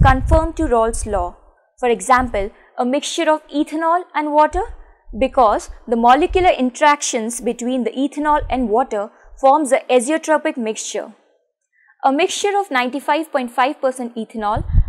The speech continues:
and four point five percent water boils below the boiling point of pure ethanol, and thus hundred percent ethanol cannot be prepared by distillation. Raoult's law can also be used to calculate the vapor pressure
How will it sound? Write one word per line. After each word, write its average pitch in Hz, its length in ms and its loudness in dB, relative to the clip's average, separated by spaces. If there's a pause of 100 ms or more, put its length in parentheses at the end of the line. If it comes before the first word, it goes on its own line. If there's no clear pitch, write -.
and 277 180 -4
four 330 200 2
point 370 200 -2
five 302 340 0
percent 302 380 -4
water 220 420 0 (320)
boils 262 380 4
below 247 300 0
the 320 100 0
boiling 247 380 2
point 262 280 -2
of - 200 -6
pure 262 240 0
ethanol, 233 560 -6 (340)
and 202 220 -6
thus 214 380 0 (280)
hundred 285 400 -2
percent 330 420 -2
ethanol 240 500 -4 (240)
cannot - 380 4
be 320 80 0
prepared 226 580 -2
by 202 300 -2 (100)
distillation. 220 760 -10 (880)
Raoult's 311 400 6
law 381 180 6
can 277 240 -2
also 320 380 0
be 392 100 6
used 254 580 2 (280)
to 269 80 -2
calculate 269 800 4
the 233 120 4
vapor 254 300 2
pressure 214 560 -8